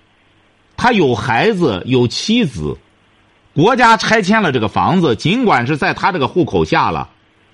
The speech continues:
但是这一家人都是有份儿的，晓得吧？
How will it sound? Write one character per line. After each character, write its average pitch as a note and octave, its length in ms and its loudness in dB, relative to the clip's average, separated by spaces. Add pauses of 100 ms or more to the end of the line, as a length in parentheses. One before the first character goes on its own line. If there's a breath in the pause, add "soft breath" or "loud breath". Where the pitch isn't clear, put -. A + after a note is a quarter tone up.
(420)
但 C4 280 4
是 D3+ 200 0
这 A#3 140 0
一 G3 180 0
家 A#3 320 0
人 C3 240 0
都 F#3+ 160 0
是 - 140 -2
有 D#2+ 180 0
份 A#3 200 -2
儿 D#3+ 180 0
的， D2 200 -6 (1300)
晓 C3+ 80 0
得 E3+ 60 0
吧？ G3 400 2